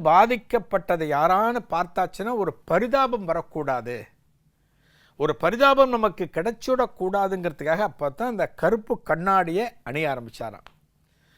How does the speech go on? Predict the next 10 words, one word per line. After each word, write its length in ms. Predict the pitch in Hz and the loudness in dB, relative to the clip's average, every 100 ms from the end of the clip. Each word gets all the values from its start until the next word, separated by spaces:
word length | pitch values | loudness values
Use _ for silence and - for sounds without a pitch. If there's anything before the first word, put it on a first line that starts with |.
| _ | _
அதன் 300 | 131 147 147 | -6 -2 -2
பிறகுதான் 440 | - 202 208 240 240 | 0 2 4 2 2
இந்த 200 | 170 143 | -2 -2
தலையில 380 | 147 170 185 | 0 0 0
ஒரு 140 | 160 139 | 0 -2
முண்டாசியும் 580 | 135 180 190 - 196 170 | -8 -2 0 -2 -10 -12
கட்ட 300 | 120 139 117 | -12 -10 -10
ஆரம்பிச்சாராம். 540 | 113 - 107 - _ _ _ _ _ _ _ _ _ _ _ _ _ _ | -12 -16 -16 -18 _ _ _ _ _ _ _ _ _ _ _ _ _ _
பித்துக்குளி 340 | - 190 220 202 | -12 -6 -4 -2
முருகதாசருடைய 840 | 165 160 147 - 135 127 117 | -2 -2 -4 -4 -8 -8 -8